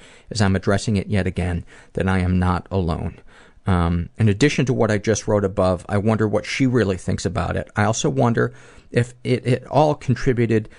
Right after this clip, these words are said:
to the brief but substantial girl-on-girl porn watching I did in high school. It's hard for me now, uh, to get off without some kind of penis in the picture.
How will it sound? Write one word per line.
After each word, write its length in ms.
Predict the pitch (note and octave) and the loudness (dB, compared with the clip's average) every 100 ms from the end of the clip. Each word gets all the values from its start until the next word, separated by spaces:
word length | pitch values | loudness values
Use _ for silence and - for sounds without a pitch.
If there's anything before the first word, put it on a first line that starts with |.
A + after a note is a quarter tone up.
| - - | -20 -4
to 100 | A2 | 0
the 100 | G#2+ | 0
brief 480 | B2 B2 C#3+ - | 2 2 2 0
but 160 | B2+ A2 | -4 -4
substantial 800 | - A#2 - B2+ B2 B2 B2+ A#2 - | -6 -6 -2 0 0 0 -2 -2 -4
girl-on-girl 760 | A2 G#2+ A#2+ A#2+ A2 G#2+ G2+ G#2+ | 0 2 2 2 0 2 0 0
porn 460 | - C#3 D3 C3 | -2 0 2 2
watching 400 | G2+ G#2 - G#2 | 0 0 0 0
I 60 | G2 | 0
did 180 | G2+ G2 | 0 -2
in 80 | F2+ | -2
high 220 | - F#2+ | -2 -4
school. 400 | - - D#2+ - - - - - | -6 -6 -8 -8 -16 -18 -18 -12
It's 140 | - | -10
hard 300 | - C#3+ C#3 | 2 4 4
for 140 | - A2+ | 0 -2
me 160 | G#2 | 0
now, 420 | G2 F#2+ F#2+ F#2+ - - - - | 0 0 0 -2 -6 -16 -20 -6
uh, 200 | A2 G2 | 0 0
to 120 | F#2+ G#2 | 0 0
get 160 | A2+ | 2
off 240 | G#2 G#2 - | 2 0 -2
without 320 | G2+ G2 - | -2 -2 0
some 160 | A2 | -2
kind 220 | G2 G#2+ G#2 | -2 -2 -4
of 120 | - | -4
penis 500 | - G#2 F#2 - - | -2 0 0 -4 -8
in 160 | G#2+ F2+ | -2 -2
the 60 | |
picture. 480 | - G2 - - - | 0 -2 -2 -6 -8